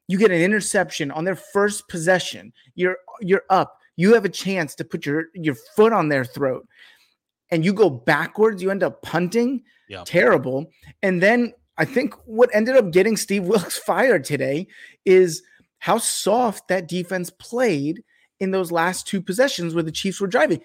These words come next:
Speaker 1: Kyle Shanahan threw his clipboard down
Speaker 2: Yeah.
Speaker 1: when calling timeout. He was so fed up that he almost essentially took over the defense 'cause they were playing. And Romo called it. Romo, of course, you know, one of the best.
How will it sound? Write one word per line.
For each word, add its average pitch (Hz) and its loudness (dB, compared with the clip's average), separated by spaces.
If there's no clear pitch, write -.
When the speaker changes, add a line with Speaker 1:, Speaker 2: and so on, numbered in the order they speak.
Speaker 1:
Kyle 330 2
Shanahan 240 -2
threw 277 4
his 254 2
clipboard 226 2
down 190 0
Speaker 2:
Yeah. 113 -4
Speaker 1:
when 190 0
calling 226 0
timeout. 202 -2
He 190 -2
was 208 -6
so 285 2
fed 240 -2
up 254 -2
that 214 -2
he 233 0
almost 262 -2
essentially 233 -2
took - -4
over 226 4
the 170 -2
defense 160 -6
'cause 214 0
they 214 6
were 269 0
playing. - -8
And 214 0
Romo 311 4
called 277 0
it. 139 0
Romo, 156 2
of 147 -2
course, 151 -2
you 202 -8
know, 170 0
one 175 0
of 160 -4
the 135 -6
best. 180 -6